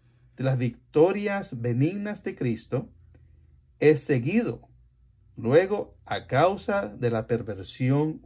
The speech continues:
humana del Evangelio, por el caballo bermejo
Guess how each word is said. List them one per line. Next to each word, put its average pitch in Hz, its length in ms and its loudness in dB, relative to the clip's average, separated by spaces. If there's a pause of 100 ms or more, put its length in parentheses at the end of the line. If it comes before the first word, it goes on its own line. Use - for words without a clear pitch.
humana 127 480 -2
del 98 180 -8
Evangelio, 107 680 -14 (1200)
por 127 160 4
el 131 160 2
caballo 151 840 4 (280)
bermejo 120 760 -2